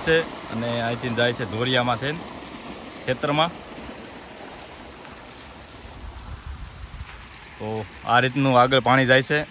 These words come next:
ને અમારા ભાઈ પાણી વાળે છે. તો પેલા કૂવો બતાવું, કૂવો કેવો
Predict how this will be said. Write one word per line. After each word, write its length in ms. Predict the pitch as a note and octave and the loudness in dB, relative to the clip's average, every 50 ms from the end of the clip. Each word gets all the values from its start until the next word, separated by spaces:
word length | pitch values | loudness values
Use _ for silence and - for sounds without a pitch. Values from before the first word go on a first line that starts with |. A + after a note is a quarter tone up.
| - A2 | -2 0
ને 140 | A2 A2 | 0 2
અમારા 240 | A#2 A#2+ A#2 A2+ G#2 A2+ | 4 6 6 6 6 6
ભાઈ 220 | A#2+ A#2+ A2+ A#2+ | 6 6 6 4
પાણી 220 | A#2 A#2+ B2 A#2+ B2 | 2 2 4 6 6
વાળે 160 | B2+ C3 B2+ B2 | 6 6 4 2
છે. 80 | D3 D#3 E3+ - - - - - - - - - - - - - - | -2 -4 -4 -6 -10 -14 -14 -12 -8 -4 -4 -4 -2 -4 -6 -6 -6
તો 60 | - A#2 G2+ - | -6 -4 -2 0
પેલા 220 | C3+ C#3 C3 - | 0 0 0 0
કૂવો 220 | E3 G#3 F#3+ E3+ D3 D3+ | 0 4 4 6 6 6
બતાવું, 360 | D#3+ D3+ D#3 D3+ D3 B2 - | 8 8 8 8 6 4 2
કૂવો 160 | D3 D#3+ D#3 D3+ | 4 4 4 6
કેવો 220 | C#3 C#3 C#3 C3 | 4 4 4 4